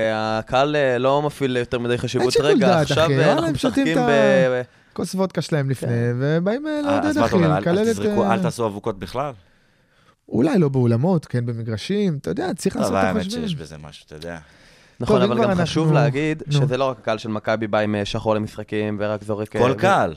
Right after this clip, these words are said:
Speaker 1: כן.
Speaker 2: כל,
Speaker 3: חד משמעית,
Speaker 2: הרבה
Speaker 3: כל
Speaker 2: קהלים,
Speaker 3: ואתה יודע
Speaker 2: אה,
Speaker 3: מה, מה
Speaker 2: באים.
Speaker 3: מצחיק אותי?
Speaker 2: ש-
Speaker 3: שכאילו, הקבוצות הגדולות, עם הכ-, הפועל, מכבי, אה, חיפה, אה,
Speaker 1: בית"ר.
Speaker 3: ירושלים למיניהם, אז הם כאילו, מ-, מ-, יש, יש את החלק הזה בקהל, יש את ה-, לא יודע,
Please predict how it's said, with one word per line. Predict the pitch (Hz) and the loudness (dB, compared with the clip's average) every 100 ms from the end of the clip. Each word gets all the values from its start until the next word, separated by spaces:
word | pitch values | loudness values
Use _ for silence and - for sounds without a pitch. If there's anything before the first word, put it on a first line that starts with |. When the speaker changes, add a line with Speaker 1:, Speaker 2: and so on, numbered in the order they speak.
| - | -4
Speaker 1:
כן. | 156 - | -4 -2
Speaker 2:
כל, | 120 117 | -2 0
Speaker 3:
חד | 101 | 0
משמעית, | 107 101 113 | -2 0 2
Speaker 2:
הרבה | - | 2
Speaker 3:
כל | - | -2
Speaker 2:
קהלים, | - 165 131 117 | 0 0 0 -2
Speaker 3:
ואתה | 113 | -2
יודע | 120 | 0
Speaker 2:
אה, | 165 | 2
Speaker 3:
מה, | 185 | 0
מה | 147 | 0
Speaker 2:
באים. | 143 | 0
Speaker 3:
מצחיק | 156 - 165 | -2 -6 -10
אותי? | 170 - 190 - _ _ _ | -10 -8 -10 -12 _ _ _
Speaker 2:
ש- | - | -6
Speaker 3:
שכאילו, | 127 131 113 | -2 0 0
הקבוצות | 107 107 107 139 | -4 -6 -4 -2
הגדולות, | 135 101 107 135 139 | -2 0 2 2 0
עם | 98 | -6
הכ-, | 92 92 90 80 | -8 -8 -10 -12
הפועל, | 82 113 143 117 | -6 2 2 2
מכבי, | 95 92 120 147 120 92 | -2 -2 0 0 -2 -2
אה, | 87 85 | -2 -4
חיפה, | 87 - 117 135 - 127 98 90 | -6 -2 -2 -2 -2 -2 0 -2
אה, | 87 85 82 82 | -4 -6 -6 -6
Speaker 1:
בית"ר. | 82 117 110 | -4 -2 -2
Speaker 3:
ירושלים | 90 92 - 101 127 | -4 -6 -4 -2 -2
למיניהם, | 139 123 110 104 98 98 _ _ _ _ _ _ _ | -4 -8 -8 -10 -12 -18 _ _ _ _ _ _ _
אז | - 95 | -8 -4
הם | 120 | -4
כאילו, | - 123 | -2 -2
מ-, | 113 110 98 | -2 -4 -2
מ-, | 104 101 101 98 98 104 120 | 0 2 0 -2 -4 -6 -6
יש, | 113 180 - | -4 -4 -4
יש | 175 185 | -6 -4
את | 202 | -4
החלק | 185 - 170 | -4 -6 -8
הזה | 160 139 | -8 -12
בקהל, | 131 131 113 107 | -8 -6 -6 -8
יש | 117 | -14
את | - | -6
ה-, | 113 | -4
לא | 90 | -4
יודע, | 87 | -10